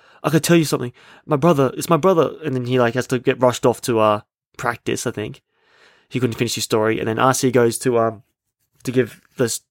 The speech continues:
her boss. It was going <laughs> fine until he, the boss is like, "Oh, she's,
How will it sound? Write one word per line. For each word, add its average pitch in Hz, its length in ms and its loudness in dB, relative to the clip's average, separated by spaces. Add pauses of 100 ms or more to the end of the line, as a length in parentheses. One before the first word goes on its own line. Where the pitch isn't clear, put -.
(120)
her 120 120 2
boss. 113 500 -4 (500)
It - 40 -10
was 147 120 -2
going 196 200 4
<laughs> 185 140 2
fine 131 360 -2 (580)
until 139 260 0
he, 131 480 0
the 139 80 -2
boss 127 220 -2
is 120 80 -10
like, 117 280 -2 (460)
"Oh, 120 140 -6
she's, 143 180 -8